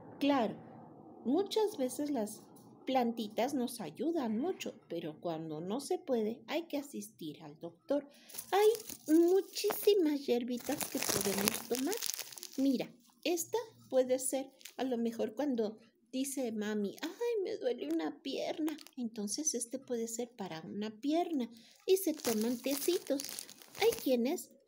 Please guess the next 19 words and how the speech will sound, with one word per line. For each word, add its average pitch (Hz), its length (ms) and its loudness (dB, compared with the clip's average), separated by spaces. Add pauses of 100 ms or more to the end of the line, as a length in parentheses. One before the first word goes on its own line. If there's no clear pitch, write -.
(140)
por 233 160 6
ejemplo, 208 480 -2
las 233 260 -2
abuelitas 185 640 -4
dicen, 208 340 -4
"Ay, - 540 -4
con 359 200 0
un 381 160 -2
tecito - 520 0
se - 180 -6
me 156 200 -8
quita". - 360 -8
Sí, 262 460 -2 (520)
de 196 140 6
momento 175 600 0
se 240 160 0
quita - 400 -6
el 185 140 -4
dolor, 233 320 0